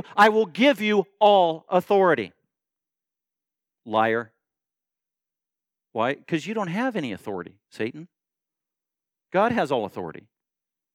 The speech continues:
And here Jesus is exercising that sovereign authority that Satan promised him. He doesn't need Satan. Satan doesn't have that authority. Where did Jesus' authority come from?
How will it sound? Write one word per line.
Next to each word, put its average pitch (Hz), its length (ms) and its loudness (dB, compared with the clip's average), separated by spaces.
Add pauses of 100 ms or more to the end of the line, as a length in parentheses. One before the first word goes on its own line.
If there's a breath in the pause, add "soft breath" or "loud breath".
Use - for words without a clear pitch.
(1200)
And 165 80 -2
here 202 100 2
Jesus 190 340 -4
is 156 120 -4
exercising 156 720 -2 (220)
that 151 240 0 (680)
sovereign 202 520 2
authority 170 420 0
that 139 140 -4
Satan 165 380 -4
promised 160 460 -2
him. 95 260 -8 (640)
He 156 80 -6
doesn't 139 180 -2
need 143 200 -4
Satan. 98 320 -6
Satan 135 200 -6
doesn't 110 200 -6
have 123 160 -6
that 98 120 -6
authority. 120 260 -10
Where 190 100 0
did 175 100 -6
Jesus' 143 340 -10
authority 156 340 -4
come 190 200 -6
from? 104 160 -8